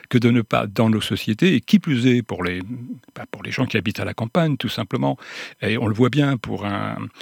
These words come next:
un jeune de dix-huit ans, passer son permis, et puis même pour trouver un, trouver un, un, un boulot. Bon, on voit très bien que, euh, la voiture est un instrument de liberté, bien évidemment. Sauf que, qu'est-ce qu'on fait ? Eh bien, euh, on construit des sociétés, je dirais,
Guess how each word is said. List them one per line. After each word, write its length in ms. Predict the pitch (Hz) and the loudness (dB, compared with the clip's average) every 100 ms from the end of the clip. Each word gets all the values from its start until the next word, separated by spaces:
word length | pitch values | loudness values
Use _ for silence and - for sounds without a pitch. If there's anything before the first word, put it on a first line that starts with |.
| - - - | -20 -14 -2
un 80 | 107 | 2
jeune 200 | 113 110 | 4 4
de 80 | |
dix-huit 420 | 104 107 92 101 117 | 2 0 0 0 2
ans, 160 | 113 | 0
passer 300 | 104 104 - | 0 -2 0
son 160 | - 117 | -2 -2
permis, 280 | 113 120 143 | 2 2 2
et 40 | |
puis 140 | - 98 | 0 -2
même 140 | 117 | -2
pour 120 | - | -2
trouver 200 | - 113 139 | -6 -2 -2
un, 120 | - - - | -2 -6 -8
trouver 260 | - 147 302 | -2 2 2
un, 260 | 139 - 127 | 2 2 0
un, 360 | 123 127 123 | 0 -4 -2
un 60 | 131 | 4
boulot. 300 | 190 320 147 - - - | 4 4 0 -6 -18 -6
Bon, 160 | 110 98 - - 143 | -4 -4 -10 0 4
on 80 | |
voit 140 | 127 107 | 4 2
très 160 | - | 0
bien 240 | 117 226 233 | 2 4 2
que, 340 | - 160 160 - 110 | 2 0 0 -2 -2
euh, 240 | 104 117 127 | -2 -2 -4
la 140 | 113 101 | -2 0
voiture 320 | 104 - 220 | 0 2 2
est 160 | 135 - | 2 0
un 240 | 104 110 | 0 4
instrument 540 | 185 190 - - 151 240 | 4 4 2 0 4 4
de 60 | 196 | 4
liberté, 520 | 175 - - 160 117 | 2 -2 -2 -4 -4
bien 320 | 107 117 123 | -4 2 2
évidemment. 440 | 113 107 104 101 98 - - | 2 0 -4 -6 -10 -12 -2
Sauf 300 | - 226 - | 4 4 4
que, 260 | 208 170 135 - - - - | 2 2 0 -8 -20 -20 -2
qu'est-ce 180 | 202 - | 2 4
qu'on 140 | 160 | 2
fait ? 400 | 151 - 151 135 - - - - | 0 2 0 0 -4 -16 -14 -2
Eh 40 | |
bien, 200 | 110 135 - | 2 2 2
euh, 240 | 117 127 - - | 0 0 -4 2
on 120 | 180 | 4
construit 480 | 170 185 - - 185 | 6 4 2 2 4
des 120 | 135 | 4
sociétés, 680 | - 135 - 127 - 240 277 | 4 2 2 0 2 4 4
je 100 | 147 | 2
dirais, 340 | 131 117 180 | 0 2 4